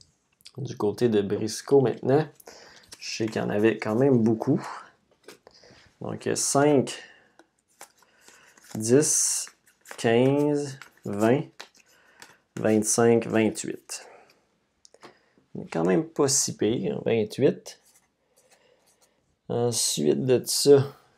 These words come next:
les points pour les, euh, tâches individuelles.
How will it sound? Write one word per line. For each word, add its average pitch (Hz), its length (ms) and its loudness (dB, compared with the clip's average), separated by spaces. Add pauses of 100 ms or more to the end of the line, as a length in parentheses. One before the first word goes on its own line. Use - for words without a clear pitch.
les 120 180 -8
points 131 380 0
pour 127 640 4 (680)
les, 127 500 4
euh, 110 340 -2
tâches 135 500 0
individuelles. 131 840 4